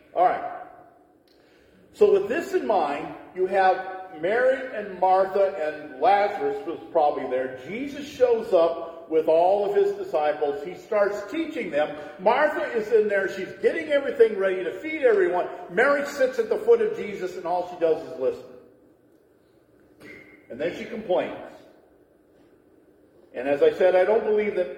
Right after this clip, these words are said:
um, uh, uh, Jesus was chastising her, but just saying, "Mary has chosen something better." People will survive without food for a period of time. Come sit and listen. Reminds me of Ecclesiastes.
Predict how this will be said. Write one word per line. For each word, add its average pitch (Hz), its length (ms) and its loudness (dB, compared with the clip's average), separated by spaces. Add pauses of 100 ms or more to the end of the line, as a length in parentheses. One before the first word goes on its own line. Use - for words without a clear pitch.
um, 156 220 0
uh, 151 640 -2
uh, 143 160 -4
Jesus 170 380 -4
was 135 100 -10 (100)
chastising 160 680 0
her, 139 120 -2
but 139 200 -6
just 143 240 -6
saying, 139 300 -2 (460)
"Mary 170 380 2
has 160 120 2 (140)
chosen 143 340 0
something 123 460 -8
better." - 460 -16 (2500)
People 175 320 -2
will 180 220 2
survive 139 420 0
without 139 440 -2
food 123 280 -6
for 123 160 -2
a 123 40 -2
period 120 360 -6
of 143 160 -12
time. 98 320 -16 (120)
Come 135 280 -8 (140)
sit 113 320 -8
and 110 200 -16
listen. - 300 -20 (1000)
Reminds 143 460 0
me 131 120 -8
of 117 80 -8
Ecclesiastes. 120 920 -8